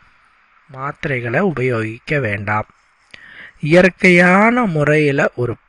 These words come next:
பத்து நிமிடம் உங்களால ஈடுபட முடிஞ்சாலும் போதுமான ஒரு நேரமாகவே அது பார்க்கப்படும். அதுவே ஒரு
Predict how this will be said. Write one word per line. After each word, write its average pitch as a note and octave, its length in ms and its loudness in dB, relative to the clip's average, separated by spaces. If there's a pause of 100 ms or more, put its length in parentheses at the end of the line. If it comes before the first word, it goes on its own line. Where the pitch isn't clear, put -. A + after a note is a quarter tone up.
பத்து - 580 -2
நிமிடம் F#3+ 460 0
உங்களால C#3 680 -6
ஈடுபட C#3 560 -2
முடிஞ்சாலும் B2 880 -4 (280)
போதுமான C#3 1080 -10 (500)
ஒரு A#2+ 220 -8
நேரமாகவே C#3 840 -6
அது D3 160 -4 (100)
பார்க்கப்படும். G#2+ 640 -10 (420)
அதுவே D#3+ 500 0
ஒரு E3+ 240 6